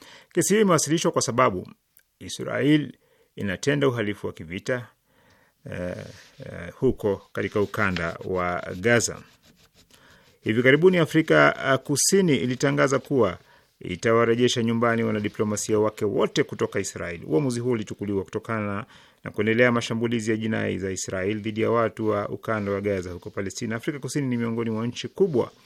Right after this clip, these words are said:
na zenye ushawishi barani Afrika na ndiyo inayoongoza mapambano dhidi ya ubaguzi wa rangi duniani. Raia wengi wa Afrika Kusini wamepitia adha na manyanyaso ya ubaguzi wa rangi kwa miaka mingi, na hivyo wanadiriki hali ya mango-,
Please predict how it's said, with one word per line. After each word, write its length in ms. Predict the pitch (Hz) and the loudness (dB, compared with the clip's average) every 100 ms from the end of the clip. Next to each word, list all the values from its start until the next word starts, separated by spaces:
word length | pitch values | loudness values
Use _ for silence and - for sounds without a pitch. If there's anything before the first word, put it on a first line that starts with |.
| - - - - | -20 -20 -20 -12
na 80 | 87 | -6
zenye 180 | 104 139 | 0 0
ushawishi 400 | 156 160 156 143 | 2 2 2 0
barani 300 | 123 117 101 | 0 0 -2
Afrika 320 | - 117 107 | -4 -6 -2
na 100 | 117 | 0
ndiyo 220 | 170 165 | 2 2
inayoongoza 640 | 135 127 123 117 117 98 | 4 2 2 0 0 0
mapambano 580 | 101 101 113 110 120 104 | -4 -4 -6 -4 -2 -4
dhidi 180 | 98 107 | -4 -2
ya 60 | 101 | -2
ubaguzi 420 | 101 98 98 98 | -2 -4 -4 -4
wa 60 | |
rangi 260 | 98 95 92 | -4 -4 -6
duniani. 480 | 90 92 90 - - - | -6 -8 -8 -12 -10 2
Raia 220 | 139 135 | 4 6
wengi 220 | 131 120 | 4 2
wa 60 | - | -2
Afrika 260 | - 101 | -4 -8
Kusini 500 | 90 - - 120 85 _ _ _ _ - | -8 -10 -6 -6 -6 _ _ _ _ -16
wamepitia 1040 | 85 85 90 90 - 110 - 139 127 123 - _ _ _ _ _ - | -12 -8 -4 -6 -6 -12 -4 2 2 2 -6 _ _ _ _ _ 4
adha 420 | 151 127 107 - _ - | 4 6 2 -2 _ -16
na 440 | 95 110 120 113 - - | -4 0 2 0 -4 -6
manyanyaso 600 | 110 117 117 120 110 113 | -2 0 2 0 0 0
ya 80 | 104 | 0
ubaguzi 440 | 104 101 101 95 | 0 -2 -2 -2
wa 60 | 98 | -2
rangi 380 | 98 92 87 - _ _ | -2 -6 -8 -12 _ _
kwa 160 | - 92 | -8 -6
miaka 360 | 92 90 - | -6 -10 -8
mingi, 400 | 92 107 95 87 | -4 -2 -2 -6
na 100 | 98 | -8
hivyo 220 | 127 208 143 | -4 -2 0
wanadiriki 1080 | 120 101 98 _ _ - 127 147 226 165 117 | 0 -2 -8 _ _ -6 2 4 4 2 -4
hali 380 | 92 120 113 | -2 -2 0
ya 80 | 107 | 0
mango-, 440 | 104 101 95 92 | -2 -4 -4 -8